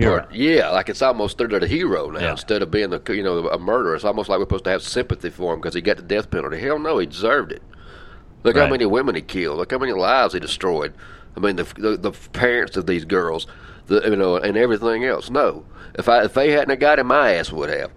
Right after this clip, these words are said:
Speaker 1: If it was my, if it was, if it was my daughter or whatever the case be.
Speaker 2: Yeah.
Speaker 1: So I mean, no, I don't think anything's glamorous about him. I don't think a damn thing's cool about him.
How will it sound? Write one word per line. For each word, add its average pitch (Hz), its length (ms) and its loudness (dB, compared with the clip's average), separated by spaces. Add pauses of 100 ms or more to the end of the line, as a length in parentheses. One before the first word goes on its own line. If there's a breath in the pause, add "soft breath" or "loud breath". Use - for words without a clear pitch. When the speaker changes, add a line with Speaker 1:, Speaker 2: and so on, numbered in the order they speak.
(120)
Speaker 1:
If - 60 -4
it 98 40 4
was 95 140 0
my, 110 180 4
if 90 220 0
it 98 80 2
was, 92 160 0
if 95 120 0
it 92 120 0
was 87 180 -2
my 104 300 2 (400)
daughter 90 360 4
or 80 80 4
whatever 82 280 2
the 60 80 -10
case 71 280 -8
be. 62 260 -10 (1080)
Speaker 2:
Yeah. 80 200 -4 (320)
Speaker 1:
So 107 100 0
I 101 40 2
mean, 98 180 -2
no, 123 140 2
I 123 100 2
don't 139 140 -2
think - 280 -4
anything's 120 460 -2
glamorous 82 420 -2
about 82 300 0
him. - 80 -14 (240 loud breath)
I 107 80 2
don't 127 120 0
think 107 160 0
a 92 40 0
damn 101 320 0
thing's 107 280 0
cool 120 280 -2
about 73 260 0
him. - 100 -14